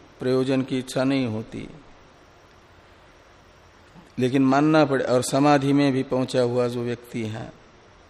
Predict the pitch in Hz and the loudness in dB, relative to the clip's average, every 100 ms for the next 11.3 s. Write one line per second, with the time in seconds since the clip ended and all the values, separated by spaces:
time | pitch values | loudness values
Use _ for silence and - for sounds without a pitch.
0 | - - 127 151 147 143 139 139 170 226 | -20 -10 -4 0 2 2 2 2 2 0
1 | - - - - - - 95 123 - 147 | -10 -20 -20 -20 -20 -6 2 2 4 2
2 | 147 156 160 254 160 104 87 90 - - | 2 2 2 2 0 -2 -4 -8 -12 -8
3 | 110 120 123 117 117 151 147 127 139 156 | -4 -2 0 0 0 0 2 2 4 4
4 | 139 123 107 95 - 123 220 - - - | 2 0 -2 -4 -2 -2 -2 -12 -20 -20
5 | - - - 117 120 135 135 147 139 165 | -20 -20 -8 -2 0 0 2 2 4 2
6 | 143 151 143 135 135 135 131 127 135 120 | 2 -2 0 0 2 2 0 0 -4 -4
7 | - 143 220 - - 117 117 110 101 92 | -2 -2 -2 -10 -10 -4 -2 -2 -4 -8
8 | - - - - - - - - - - | -14 -16 -20 -20 -20 -20 -20 -20 -20 -20
9 | - - - - - - - - - - | -20 -20 -20 -20 -20 -20 -20 -20 -20 -20
10 | - 127 120 117 117 104 104 101 98 87 | -8 0 2 4 2 -2 -4 -4 -6 -8
11 | - 80 - | -8 -10 -12